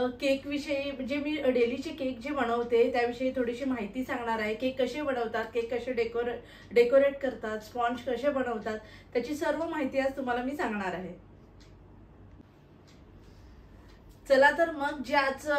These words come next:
पहिला जो cake आहे तो माझा आज ऑर्डरचा cake आहे. त्याच्यामध्ये माझे sponge ready आहे, तर त्याच्यानंतर क्रीमसुद्धा ready आहे. ते just मी फक्त तुम्हाला decorate कशी करते ते तुम्हाला दाखवते. त्यानंतर तुम्हाला, अ, sponge वगैरे सर्व, अ, step by step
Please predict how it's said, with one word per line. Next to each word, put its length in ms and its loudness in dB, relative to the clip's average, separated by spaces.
पहिला 300 8
जो 140 0
cake 300 0
आहे 280 2
तो 60 -4
माझा 280 0
आज 180 -2
ऑर्डरचा 560 0
cake 220 0
आहे. 140 -2
त्याच्यामध्ये 420 -4
माझे 220 -4
sponge 440 -4
ready 400 0
आहे, 420 -4
तर 260 -2
त्याच्यानंतर 640 -4
क्रीमसुद्धा 500 -4
ready 300 2
आहे. 560 -6
ते 200 -2
just 140 -2
मी 80 -2
फक्त 300 -6
तुम्हाला 360 0
decorate 600 4
कशी 240 0
करते 420 2
ते 120 2
तुम्हाला 260 0
दाखवते. 520 2
त्यानंतर 520 0
तुम्हाला, 420 -2
अ, 80 2
sponge 500 2
वगैरे 280 4
सर्व, 260 0
अ, 420 2
step 240 8
by 180 2
step 300 2